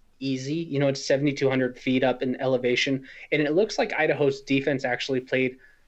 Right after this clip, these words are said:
well. Would you attribute Idaho's defense to stopping maybe Wyoming's offense? 'Cause this is, you held them to a season low so far, and they've played, you know, an S E C school and then a, um, what is it, Conference U S A probably. Um, you guys held them to a season low.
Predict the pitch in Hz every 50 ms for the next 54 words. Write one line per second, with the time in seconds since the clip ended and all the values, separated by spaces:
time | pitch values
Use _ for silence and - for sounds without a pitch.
0 | _ _ _ 135 135 135 117 113 117 127 127 - 156 165 165 165 - - 156 147
1 | 165 160 147 - 135 139 151 139 139 139 139 - - 127 123 - 156 147 139 -
2 | - 120 - - - - 127 120 120 - 143 143 147 147 147 143 143 151 139 135
3 | 131 135 135 143 143 151 147 156 151 - - 156 156 - 180 175 160 - - 135
4 | 131 139 139 - 160 135 135 _ _ _ 147 139 135 - 165 165 160 151 147 143
5 | - 139 123 - - - 139 131 - 135 120 117 113 117 123 123 - 170 156 -
6 | - - 95 208 226 226 _ - - - _ _ 143 135 135 131 135 135 135 135
7 | - - 135 131 131 127 127 123 131 131 127 127 127 - 151 139 - 156 135 -
8 | 151 143 127 - - 147 139 135 135 139 - 139 131 127 123 127 127 127 - 135
9 | 127 123 123 123 117 - _ - - - - - - - - 135 127 120 117 120
10 | 123 127 120 117 113 - 101 - - - 135 127 - 131 123 - 139 131 123 113
11 | - 127 123 127 - 143 135 131 135 143 147 147 - _ _ _ - - - _
12 | - 139 135 131 127 127 120 117 113 113 - _ _ _ _ _ _ _ _ 143
13 | 147 165 208 208 - - 170 170 160 151 147 143 135 135 - 165 139 127 131 131
14 | 143 135 113 120 127